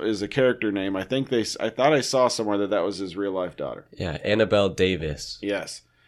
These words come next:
Speaker 1: And, um, you know, he had this flashback to her, or this dream of her, you know, and stuff, and then he just, well, he does the Mad Mardigan,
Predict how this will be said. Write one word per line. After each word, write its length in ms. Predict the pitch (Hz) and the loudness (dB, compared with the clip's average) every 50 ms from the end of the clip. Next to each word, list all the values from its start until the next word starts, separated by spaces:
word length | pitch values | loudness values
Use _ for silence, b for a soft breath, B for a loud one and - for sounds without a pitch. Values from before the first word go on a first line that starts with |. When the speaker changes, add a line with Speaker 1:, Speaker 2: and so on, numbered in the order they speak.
| _ _ _ _ _ _ | _ _ _ _ _ _
Speaker 1:
And, 420 | - 120 120 123 120 113 113 107 - | -4 -2 0 0 2 0 0 -2 -2
um, 580 | - - 120 120 117 110 104 95 87 85 85 82 - - - _ _ - - - - _ _ _ | -2 2 4 4 6 4 4 2 -2 -6 -12 -14 -18 -20 -20 _ _ -20 -20 -20 -20 _ _ _
you 120 | - 131 127 | -4 0 2
know, 140 | 120 120 | 2 2
he 200 | 117 117 131 123 | 2 2 0 -2
had 200 | 120 147 147 143 | 0 0 2 2
this 200 | 131 117 - - | 2 0 -2 -4
flashback 680 | - - 160 151 160 180 170 - - 131 113 107 - - | -4 0 2 2 2 2 0 0 2 4 4 4 2 0
to 100 | - 104 92 | -4 -4 -2
her, 500 | 98 98 92 95 104 92 - 95 110 107 | -2 -2 0 0 -2 -4 -4 -2 -2 0
or 60 | 104 | 0
this 200 | 98 101 90 87 | 0 -2 -4 -4
dream 460 | 87 90 113 139 160 165 156 139 120 | -6 -4 0 2 2 4 4 2 2
of 160 | 104 101 98 | 0 -2 -4
her, 340 | - - 151 147 131 117 113 113 | -4 -2 0 0 2 2 2 2
you 140 | 101 123 117 | 0 0 0
know, 180 | 104 107 104 101 | 0 0 0 0
and 100 | 101 - | -2 -2
stuff, 300 | - - 101 101 101 - | -2 0 0 0 0 0
and 140 | 113 107 120 | -2 0 0
then 120 | 123 127 | 0 0
he 100 | 120 120 | 0 0
just, 280 | 110 120 113 - - _ _ _ _ _ _ _ _ _ _ _ _ _ _ _ _ - - | 0 0 0 -2 -4 _ _ _ _ _ _ _ _ _ _ _ _ _ _ _ _ -12 -2
well, 200 | 127 123 107 101 | 2 4 6 6
he 100 | 110 117 | 6 4
does 220 | 110 120 120 113 - | 4 4 4 4 2
the 60 | 113 | 2
Mad 240 | 113 113 104 98 101 | 4 4 4 6 6
Mardigan, 460 | 127 139 131 123 - 131 117 104 | 6 6 6 4 0 -2 -2 -2